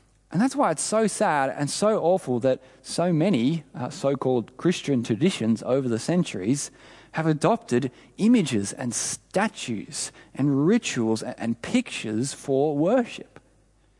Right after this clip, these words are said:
They break God's word and they try to worship God in a way that he forbids, false ways. And they sadly, often, always actually,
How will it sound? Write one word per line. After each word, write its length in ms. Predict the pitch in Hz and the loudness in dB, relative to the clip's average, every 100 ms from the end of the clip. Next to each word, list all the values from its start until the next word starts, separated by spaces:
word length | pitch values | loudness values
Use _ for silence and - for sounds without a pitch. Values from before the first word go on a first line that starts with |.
| _ | _
They 120 | 131 143 | -4 -4
break 640 | - 135 170 190 - - | -4 0 2 0 -4 -10
God's 340 | - 151 147 127 | 0 2 2 0
word 540 | 160 147 107 104 - - _ _ _ _ _ _ _ - | 2 4 2 -4 -10 -20 _ _ _ _ _ _ _ -10
and 100 | 131 | -2
they 140 | 135 123 | -2 -2
try 260 | - 147 | -2 0
to 80 | 143 | 2
worship 640 | 113 113 165 202 - 139 - | 0 2 4 2 0 -4 0
God 360 | 160 135 117 | 2 4 2
in 100 | 123 | 0
a 60 | 120 | 0
way 280 | 143 151 139 | 2 2 2
that 180 | 123 | 0
he 340 | - 175 160 117 | -2 0 0 0
forbids, 880 | - 143 165 233 160 - - - - _ _ _ _ | -2 -6 -4 0 0 -2 -10 -18 -20 _ _ _ _
false 560 | _ - 147 220 208 - | _ -4 0 0 -2 -10
ways. 580 | 202 - - _ - - _ _ _ _ _ _ _ _ _ - | -12 -12 -20 _ -20 -20 _ _ _ _ _ _ _ _ _ -6
And 120 | 135 | -2
they 160 | 143 131 | 2 0
sadly, 640 | - 120 196 190 104 113 - | 0 -2 0 0 -2 -4 -2
often, 560 | 170 - 95 120 139 - | -4 -4 -6 -6 -8 -14
always 500 | - 143 165 107 110 | -2 0 2 0 -4
actually, 540 | 95 - - - - | -6 -8 -10 -10 -10